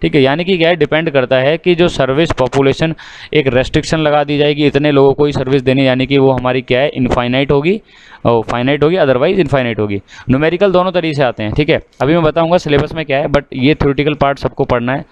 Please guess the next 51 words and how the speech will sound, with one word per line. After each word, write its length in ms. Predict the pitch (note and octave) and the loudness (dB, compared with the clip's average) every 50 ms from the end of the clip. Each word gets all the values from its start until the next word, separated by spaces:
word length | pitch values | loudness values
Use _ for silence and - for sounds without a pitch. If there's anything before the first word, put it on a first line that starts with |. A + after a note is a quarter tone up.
| - - - - - - | -20 -20 -20 -20 -10 -4
हालांकि 280 | B2 A#2+ C3 C#3 D#3 D#3+ | -2 -2 0 0 -2 -2
syllabus 320 | C3+ C#3 C#3 C#3 C#3+ C#3+ | 0 2 2 2 2 2
में 100 | D3+ D#3 | 0 0
हमारा 260 | C#3+ C3+ C3+ C3+ C#3+ | 0 0 0 0 -2
क्या 180 | C#3+ C#3 C3 C3+ | -2 -2 0 0
है, 100 | D#3 D#3+ | 0 0
finite 540 | - - - C3+ C3+ C3+ C#3 D3 D3+ C#3 C#3 | 0 0 -2 0 0 0 0 0 0 -2 0
के 120 | C#3+ D3 | 0 0
ही 80 | D3 D#3 | 0 2
question 360 | - D3 C#3+ - - C#3+ C3 | 0 0 0 0 -2 -4 -4
आते 220 | B2 A#2 - B2+ | -4 -4 -2 -2
हैं, 180 | A#2 C3+ E3+ F#3+ - - - - - - | -2 -2 -2 -4 -8 -14 -20 -20 -8 -2
infinite 520 | C3+ C3 C#3 C#3 C#3 C3+ C3 C3 C#3 C3+ - | 0 0 2 2 0 -2 0 0 0 0 0
otherwise 400 | - C3 A#2+ A#2+ A#2+ C3 D3+ D#3 | 0 0 2 2 2 2 2 2
नहीं 240 | - B2+ B2+ B2 A#2+ | 2 2 2 2 2
आता, 260 | A2 - G#2+ G2 - _ - - | 0 0 -2 -6 -6 _ -2 0
ठीक 100 | C#3+ C#3+ | 0 2
है? 80 | D3+ | 2
Even 260 | D3 D3 D3+ E3+ D3+ | 2 2 0 -2 -4
gate 260 | B2+ C#3 D3+ D#3 D3 D3+ | -6 -6 -6 -6 -6 -8
में 100 | D#3 D3+ | -8 -8
भी 100 | E3 F3 | -8 -8
infinite 440 | - D3+ C#3+ B2+ C#3 C3+ C#3 C3+ | -8 -8 -6 -6 -6 -6 -8 -10
के 60 | C3 C3 | -6 -2
question 280 | B2+ C#3 - - B2 | -2 -2 -2 -4 -8
नहीं 100 | A#2+ A2+ | -6 -6
आते। 260 | G#2+ G2+ - A2 G2+ - _ - - - - - | -6 -4 -4 -6 -6 -6 _ -18 -20 -16 -6 -2
अभी 100 | A#2+ C3 | 0 0
मैं 80 | C#3+ C#3+ | 2 0
बताऊंगा 320 | C3 C3 - C#3+ C#3 D3+ | -2 -2 -4 -4 -4 -4
कौन 200 | C#3+ - C3+ C3 | -2 -2 -2 -2
सा 120 | B2 C#3 C3 | -2 -2 -2
model 320 | B2+ B2 B2 C3 C3+ C3 | -2 -2 -2 -2 -2 -2
आपने 200 | A#2+ A#2+ B2+ B2+ | -2 -2 -4 -4
पढ़ना 260 | - B2 A#2 A#2+ B2 | -2 -2 -2 0 0
है, 40 | B2 | 0
जो 100 | A#2+ A#2+ | 0 0
कि 100 | B2 C3 | 0 0
theory 300 | A#2+ - A#2 A#2 A#2 A#2 | 2 2 2 2 2 2
में 160 | A#2+ B2 B2 | 0 0 -2
आपके 500 | - B2+ A#2 - - - A#2+ A#2+ A#2 A2+ - - - - - - | -2 -2 -4 -4 -2 -2 0 0 -2 -2 -4 -10 -20 -20 -16 -8
syllabus 440 | - - A#2+ A#2+ A#2+ B2+ A#2+ - - | -2 0 2 2 2 0 -4 -8 -10
में 80 | A#2 G#2+ | -12 -14
है, 120 | G2 - - - - | -16 -18 -14 -8 -4
ठीक 120 | C#3 C#3 | -2 -2
है? 60 | D3 B2+ - - _ - - - - - - | -2 -2 -6 -8 _ -20 -20 -20 -14 -6 -2
यहाँ 160 | C3 B2 C#3 C#3+ | -2 -2 -2 -2
तक 120 | F#3 D#3+ | -4 -4
clear 220 | F3 E3+ F3 F#3 | -2 0 2 2
है 60 | F#3+ E3 | 2 2
सबको? 240 | E3+ D#3 - F#3 | 0 -2 -2 -2